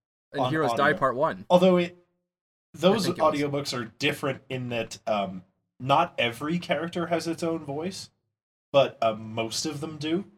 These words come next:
Speaker 2: They have, like,
Speaker 1: Hmm.
Speaker 2: s-, uh, well, half a dozen, let's say, voice actors, and they all do pretty good jobs.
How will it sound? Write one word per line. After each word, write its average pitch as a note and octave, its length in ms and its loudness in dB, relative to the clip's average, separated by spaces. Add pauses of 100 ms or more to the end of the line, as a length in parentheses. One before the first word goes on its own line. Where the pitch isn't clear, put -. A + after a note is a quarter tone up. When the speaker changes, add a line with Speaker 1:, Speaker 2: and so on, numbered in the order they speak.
(800)
Speaker 2:
They E3 100 4
have, D#3+ 200 8
like, C3+ 160 4
Speaker 1:
Hmm. A#2 40 -6
Speaker 2:
s-, G#2+ 180 -6
uh, B2 260 4
well, C3+ 160 6
half C3+ 280 4
a A#2 40 -4
dozen, A2 360 0
let's F#2+ 220 -6
say, F#2 380 -6
voice A2 260 -6
actors, F#2 400 -10 (840)
and C#3+ 140 2
they D3+ 100 4
all D3+ 180 8
do B2 220 -4
pretty A#2 280 -8
good F#2 200 -6
jobs. - 400 -12